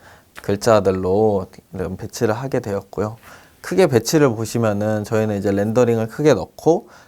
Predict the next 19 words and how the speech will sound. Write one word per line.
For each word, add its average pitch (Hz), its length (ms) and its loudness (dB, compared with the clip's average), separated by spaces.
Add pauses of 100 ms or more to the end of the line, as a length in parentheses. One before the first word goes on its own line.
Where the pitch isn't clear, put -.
(100)
제가 107 280 -2
구성하는 110 560 -4
방식은, 95 640 -4 (500)
어, 90 220 -2
제가 127 400 4
중요하다고 131 840 2
생각되는 110 1040 -4
다이어그램들 107 760 0
먼저 95 500 -2 (160)
순서를 151 440 0
짠 143 220 -2
다음에 120 460 0 (360)
그것들을 120 440 0
이제 92 160 -6
크기별로 147 640 0
나열을 104 380 -2
해서 131 560 0 (500)
중요한 120 380 -2
순서부터 147 800 -4